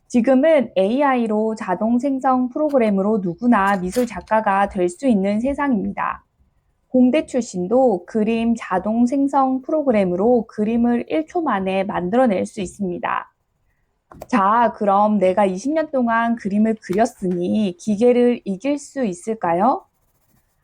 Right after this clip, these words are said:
아니요. 개인의 창작력은 당연히 우수할 수 있습니다. 하지만 잠도 안 자고 이십사 시간 일 초의 그림을 수백만 장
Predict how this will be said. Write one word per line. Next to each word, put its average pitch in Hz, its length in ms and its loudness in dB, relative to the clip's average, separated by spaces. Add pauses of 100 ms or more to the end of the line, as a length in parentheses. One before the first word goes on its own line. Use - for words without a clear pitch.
(100)
아니요. 214 800 2 (640)
개인의 311 420 2
창작력은 277 960 0
당연히 262 500 0
우수할 226 360 2
수 226 140 -10
있습니다. 170 680 -8 (1120)
하지만 226 600 2
잠도 220 440 2
안 190 200 0
자고 208 440 0
이십사 240 580 -4
시간 226 500 -2
일 285 200 -2
초의 254 480 2
그림을 208 560 0
수백만 294 600 -2
장 190 320 -2